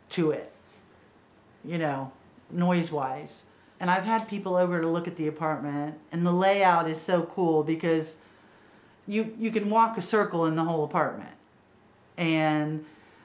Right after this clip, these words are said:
the closet, you can walk through the closet, and that's where my washer and dryer are also. But there's doors. You can shut the closet off if you want to. Um,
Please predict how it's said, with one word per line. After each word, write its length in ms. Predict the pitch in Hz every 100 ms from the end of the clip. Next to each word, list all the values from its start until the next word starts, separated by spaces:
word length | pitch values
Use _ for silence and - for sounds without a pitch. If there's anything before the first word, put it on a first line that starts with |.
| - -
the 80 |
closet, 680 | 170 233 226 220 185 185 180
you 80 | 180
can 160 | 190
walk 340 | 202 196 196 -
through 280 | 233 254 208
the 60 |
closet, 600 | 202 202 185 175 156 151
and 100 | 147
that's 160 | 170 208
where 80 | 190
my 160 | 170
washer 360 | 165 175 175 160
and 100 | 151
dryer 400 | 160 185 170 135
are 240 | 131 139
also. 500 | 160 151 - 131 160 - - - - - - -
But 120 | 190
there's 180 | 196 185
doors. 760 | 170 220 220 190 151 - - - _
You 100 | 185
can 120 | 180 175
shut 260 | 175 170
the 60 | - - _
closet 380 | - 175 160 151
off 380 | 151 131 - 139
if 160 | -
you 100 | 139
want 280 | 135 135 -
to. 200 | 147 - - - - - - - -
Um, 640 | 185 165 160 156 156 156